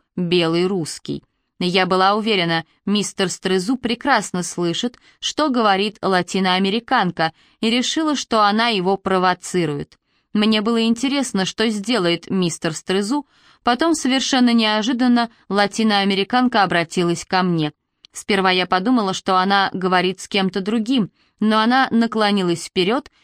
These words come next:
и положила руку на мою парту. В следующем месяце мне исполнится тринадцать.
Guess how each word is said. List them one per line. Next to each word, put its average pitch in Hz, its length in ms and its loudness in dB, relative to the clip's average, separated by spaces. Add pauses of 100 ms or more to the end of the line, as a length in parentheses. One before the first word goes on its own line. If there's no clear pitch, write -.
(100)
и 247 120 0
положила 233 580 2
руку 277 240 0
на 202 140 2
мою 180 280 0
парту. 151 640 -2 (1900)
В - 60 -14
следующем 262 640 2
месяце 285 440 0
мне 247 300 4
исполнится 269 640 0
тринадцать. 185 760 -2